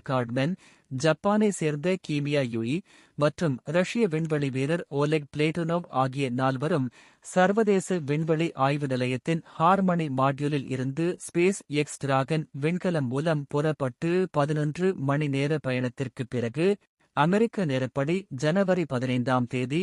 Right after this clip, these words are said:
அதிகாலை ஒன்று மணி முப்பது நிமிடங்களுக்கு பத்திரமாக பூமி வந்தடைந்தனர்.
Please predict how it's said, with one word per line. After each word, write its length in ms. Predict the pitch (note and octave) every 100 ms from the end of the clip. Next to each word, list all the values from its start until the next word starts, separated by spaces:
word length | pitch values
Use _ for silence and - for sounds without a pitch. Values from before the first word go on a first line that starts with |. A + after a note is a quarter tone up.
| -
அதிகாலை 680 | - C#3 E3+ G3 F#3+ F3 D3+
ஒன்று 400 | B2+ C3 D3 C3
மணி 280 | B2+ C3+ F3 -
முப்பது 420 | D3 D3+ F#3 F#3+
நிமிடங்களுக்கு 840 | C3+ C3 B2+ C3 B2+ B2+ F3 F3+ F3+
பத்திரமாக 840 | C#3+ C#3 E3+ D#3+ C#3 C3 D3+ C#3 -
பூமி 320 | - D#3+ E3+ C#3
வந்தடைந்தனர். 760 | A#2+ A#2+ A#2 B2 C3 C#3+ A#2+